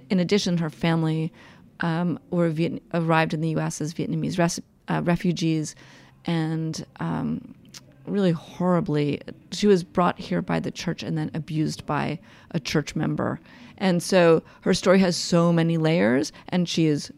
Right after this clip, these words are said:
so strong. And, uh, I think about two weeks ago, Eater named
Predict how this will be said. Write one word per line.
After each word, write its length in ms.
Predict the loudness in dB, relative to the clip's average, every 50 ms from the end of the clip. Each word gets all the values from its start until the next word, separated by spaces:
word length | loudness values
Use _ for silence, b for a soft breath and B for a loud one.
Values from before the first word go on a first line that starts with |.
| -20 _ -18
so 520 | -10 -4 0 0 2 2 2 0 -2 -4 -8 -16 -20 -20 -20 -16
strong. 600 | -14 -12 -6 -2 0 2 2 2 2 0 -2 -6 B B B B -6
And, 260 | -4 -2 -2 -2 -4 -6 -10 -18 -20 -20 -20 -8 -2 0
uh, 400 | 0 2 2 2 0 0 0 -2 -4 -10 _ _ _ -20 -20 -20 -20 _ _ -12 -6 -6
I 60 | -4
think 200 | -2 -2 -4 -2
about 280 | -2 0 0 -2 -2 -6 -6 -2
two 140 | 2 4 4
weeks 160 | 2 2 0
ago, 180 | 0 0 0 0 0
Eater 380 | -2 -2 -2 0 0 -2 -2 -2
named 420 | -4 -4 -2 -2 -2 -4 -6 -8